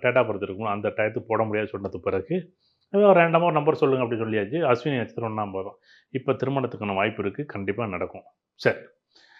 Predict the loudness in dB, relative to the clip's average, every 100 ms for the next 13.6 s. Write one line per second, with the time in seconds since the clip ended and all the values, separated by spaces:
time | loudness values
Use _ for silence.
0 | _ _ 0 2 2 0 0 0 0 -2
1 | -4 -6 -8 -6 -6 -8 _ _ _ _
2 | _ -4 0 2 2 2 4 4 4 2
3 | 4 4 4 0 0 -6 -8 -2 2 6
4 | 4 2 -2 -4 -2 -4 -6 -10 -18 _
5 | _ _ _ -20 -14 0 4 6 6 6
6 | 2 0 -2 0 0 0 -6 -6 -8 -10
7 | _ -2 0 -2 -6 _ _ _ 0 0
8 | 4 4 4 0 0 0 -2 -2 -4 -4
9 | -4 -6 -10 _ 0 0 2 0 0 -2
10 | -2 -2 -4 -4 -4 -4 -6 -4 -4 -4
11 | -2 -2 0 -2 -2 -8 -8 -10 -8 -8
12 | -8 -10 -20 -12 -8 -6 -6 -4 -4 -4
13 | -4 -6 -8 -12 -12 -12